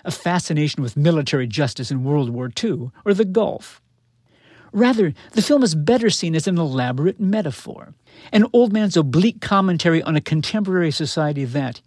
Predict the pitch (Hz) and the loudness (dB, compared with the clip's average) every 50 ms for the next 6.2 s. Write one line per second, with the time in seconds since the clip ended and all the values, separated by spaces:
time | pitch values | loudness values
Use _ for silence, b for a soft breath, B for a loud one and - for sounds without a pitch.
0 | _ _ - - 180 156 - - 151 131 117 113 117 120 139 - B B B B | _ _ -2 -2 -2 -2 -2 -4 -4 -2 -2 -4 -6 -10 -12 -14 B B B B
1 | B B B - 240 247 262 247 220 196 196 - - - 170 147 123 143 160 165 | B B B 0 0 2 2 0 0 0 -2 -2 0 -2 -2 -2 0 2 2 2
2 | 180 170 - 147 127 120 139 139 151 - - 175 151 143 156 175 170 - 196 185 | 2 0 -2 -6 -8 -6 -2 -4 -4 -2 0 0 2 2 2 0 0 -2 -2 -2
3 | - 175 156 - - 170 160 156 - - 160 160 160 147 - - 151 143 139 143 | -2 -4 -4 -2 -2 -2 -2 -2 -2 -4 -2 -2 -2 -2 -2 -2 0 0 0 0
4 | 139 - 131 104 170 156 135 117 - - 87 85 - - _ _ _ _ _ _ | -2 -2 -4 -2 -2 -2 -2 -4 -6 -12 -14 -14 -18 -20 _ _ _ _ _ _
5 | _ _ _ - 214 196 190 214 214 202 196 208 247 202 - - 123 - 113 110 | _ _ _ 0 2 2 4 4 4 4 4 2 0 0 0 -2 -6 -8 -8 -10
6 | - - - | -10 -12 -12